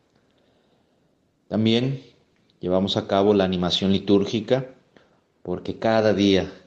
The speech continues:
cada día hay una fiesta aquí. Cada día el Evangelio nos propone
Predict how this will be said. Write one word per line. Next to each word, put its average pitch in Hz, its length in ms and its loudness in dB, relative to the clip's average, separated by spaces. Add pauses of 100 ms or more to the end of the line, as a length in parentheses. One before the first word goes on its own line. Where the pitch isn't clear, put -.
(180)
cada 110 540 2
día 104 480 0
hay 95 160 0
una 95 140 0
fiesta 90 420 -2
aquí. 82 260 -8 (840)
Cada 98 260 0
día 98 200 2
el 95 80 4
Evangelio 95 640 2
nos 90 160 -4
propone 92 680 -2